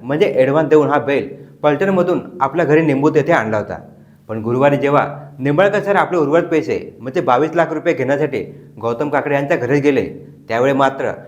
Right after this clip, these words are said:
पैशावरून वाद झाला. सुरुवातीला हा वाद बाचाबाचीने सुरू होऊन काठा उघडण्यापर्यंत हा गेला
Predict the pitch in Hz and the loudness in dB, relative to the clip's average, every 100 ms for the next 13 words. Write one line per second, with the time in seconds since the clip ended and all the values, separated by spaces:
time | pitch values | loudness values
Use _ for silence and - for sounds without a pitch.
0 | - 156 147 180 190 202 123 120 107 87 | -6 2 2 4 2 2 2 0 -4 -10
1 | 90 - - - - - 156 214 220 214 | -12 -20 -20 -20 -16 -2 2 4 4 2
2 | 190 190 - - 127 165 160 156 170 147 | 2 2 0 0 0 2 2 0 -4 -4
3 | 143 151 143 104 - - - 110 110 143 | -2 0 -2 -6 -14 -20 -8 -6 0 0
4 | 123 147 156 156 151 180 175 120 90 | 2 2 2 0 0 0 0 -2 -8